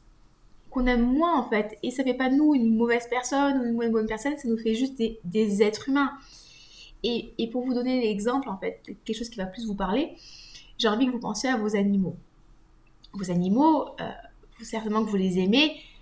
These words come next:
mais on est d'accord qu'ils ont pas que des points positifs. Enfin, par exemple, si je prends Malo, comme d'habitude, mon chien, <laughs> Malo, il est super gentil, il est marrant,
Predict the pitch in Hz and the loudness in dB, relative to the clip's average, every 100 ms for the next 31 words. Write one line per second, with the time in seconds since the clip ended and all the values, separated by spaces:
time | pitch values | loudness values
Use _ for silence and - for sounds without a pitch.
0 | - - 202 180 175 254 262 208 185 170 | -12 0 4 4 4 4 2 0 -2 0
1 | 208 233 202 196 185 185 196 208 - 254 | 0 0 0 0 -2 -4 -6 -6 -6 -4
2 | 170 175 202 220 190 185 - 175 165 - | 0 0 0 -2 -6 -6 -6 -6 -6 -10
3 | - 196 196 311 330 277 185 180 190 240 | -4 0 2 2 2 -2 -6 -8 -8 -6
4 | 202 175 190 - 330 - - - 214 - | -4 -6 -8 -6 -4 -4 -6 -2 -2 -2
5 | - - - 277 208 202 208 240 180 175 | -12 -16 -14 -12 -4 0 2 0 -2 -6
6 | - 170 170 180 175 220 220 220 - 233 | -8 -6 -4 -2 -2 -2 -2 -4 -8 -10
7 | 202 196 190 180 175 208 208 208 208 | -2 2 4 4 4 4 4 4 2